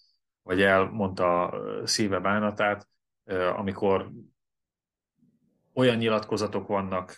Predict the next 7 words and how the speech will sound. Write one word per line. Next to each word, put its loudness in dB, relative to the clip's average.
ö, -2
De 4
Bruyne 4
és -4
Vertonghen -2
között, -4
ami -2